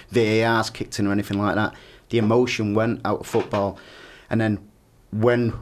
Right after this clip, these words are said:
we thought we scored the winner, everyone jumped up, sort of forgot about V A R, and we was, we was kicked to the ground with it, you know. So in that, in there alone, we should have had a penalty.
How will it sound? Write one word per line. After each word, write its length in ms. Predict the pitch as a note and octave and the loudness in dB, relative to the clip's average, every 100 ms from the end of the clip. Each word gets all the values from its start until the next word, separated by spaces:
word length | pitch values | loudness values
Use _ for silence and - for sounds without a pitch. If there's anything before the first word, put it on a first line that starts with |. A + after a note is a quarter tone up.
| - | -6
we 80 | |
thought 400 | G#2+ - C3 B2+ | -6 -2 2 2
we 60 | A#2 | 0
scored 340 | - - A#2 | -2 0 0
the 80 | A#2 | 2
winner, 400 | A2 B2 G2+ A2+ - | 0 2 0 -2 -2
everyone 380 | C#3 A2+ A#2+ A2+ | -2 0 0 0
jumped 300 | A#2 G2+ - | -2 -2 -2
up, 260 | G#2 - | -4 -6
sort 220 | - A#2+ F#2 | -2 0 0
of 60 | |
forgot 340 | - G#2 C3+ - | -2 -2 0 0
about 260 | A#2+ - | -2 -2
V 120 | A2+ G#2 | -2 0
A 180 | G2+ | 0
R, 280 | G2 A#2+ B2 - | 0 0 -2 -4
and 100 | A#2+ | 0
we 60 | |
was, 240 | A#2 A#2+ - | 2 0 -2
we 160 | A2+ | -2
was 220 | A#2+ A#2 - - - | 0 -2 -8 -20 -20
kicked 240 | - C#3 - | -6 -6 -2
to 80 | C3 | -2
the 100 | A#2 | 0
ground 320 | B2 D3 D3 | 0 0 0
with 100 | A2+ | 0
it, 200 | G#2+ - | -2 -2
you 80 | A2 | -2
know. 140 | G#2 | -2
So 360 | - A2 G#2 G2+ - - - - - | 0 0 0 -2 -12 -18 -18 -20 -4
in 140 | C#3 C3+ | 0 2
that, 200 | C3 C#3+ | 2 2
in 200 | C#3 C3+ | 2 4
there 420 | C3+ C3 C3 - - _ _ _ _ | 2 2 0 -2 -14 _ _ _ _
alone, 420 | C3 B2+ B2+ B2+ | 2 4 4 4
we 80 | A#2+ | 2
should 180 | A#2 G#2+ | 0 -2
have 100 | A2+ | -2
had 100 | A2+ | -2
a 40 | |
penalty. 680 | G#2+ C3+ C3 B2 - B2+ C3 | -2 -2 0 0 0 -2 -2